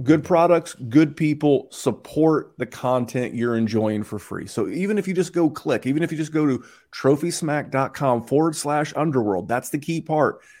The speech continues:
'cause that tells them that we sent you to peruse. You may not buy today, but go take a look at what they got.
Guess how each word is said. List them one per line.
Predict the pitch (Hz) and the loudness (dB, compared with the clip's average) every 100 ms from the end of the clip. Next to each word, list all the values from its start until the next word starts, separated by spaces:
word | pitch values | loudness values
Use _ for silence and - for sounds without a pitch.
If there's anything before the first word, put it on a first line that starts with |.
| _ | _
'cause | 123 113 | -6 -2
that | 147 | -2
tells | - 156 151 | 0 0 2
them | 139 135 | 0 0
that | 113 - | 0 0
we | 117 151 | 0 0
sent | 156 170 156 - | -2 -2 -2 -2
you | 156 | -4
to | 147 | -4
peruse. | 143 - 127 139 110 78 98 | -6 -4 0 2 2 0 -2
You | 107 | -2
may | 113 | 0
not | 131 143 | -2 0
buy | 143 143 | -2 -2
today, | 143 143 139 | -2 0 0
but | 135 - | 0 -4
go | 107 117 | -2 -2
take | - 120 | -2 -4
a | 123 | -2
look | 123 123 | -2 -2
at | |
what | 104 123 | -4 -2
they | 120 | -2
got. | 113 110 110 | 0 0 -2